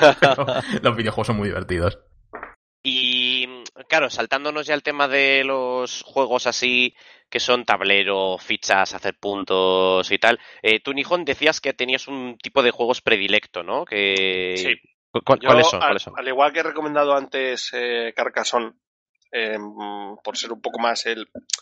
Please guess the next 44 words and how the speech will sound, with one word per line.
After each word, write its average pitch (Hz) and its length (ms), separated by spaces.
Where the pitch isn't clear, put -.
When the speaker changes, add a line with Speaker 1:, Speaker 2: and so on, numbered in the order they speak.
Speaker 3:
el 127 160
arquetipo 143 840
de 131 760
juego 139 400
de 127 80
mesa, 127 420
y 135 200
digo 156 320
Car-, 170 140
Car-, 143 200
Carcassonne 147 480
o 139 40
cualquiera 127 300
de 131 60
lo 127 80
que 127 80
habéis 113 160
comentado, 113 360
como 101 220
Root, 123 300
o, 101 1040
o - 180
como 107 280
cualquiera 113 320
de 123 80
los 117 100
que - 80
podemos 113 280
comentar, 110 380
o 95 120
los 104 200
de 107 80
Alien 120 320
o 113 80
lo 110 80
que 120 80
sea, 131 180
porque 143 280
entiendo 139 400
que 135 80
es 143 140
el 104 140
típico, 117 580
em, 98 760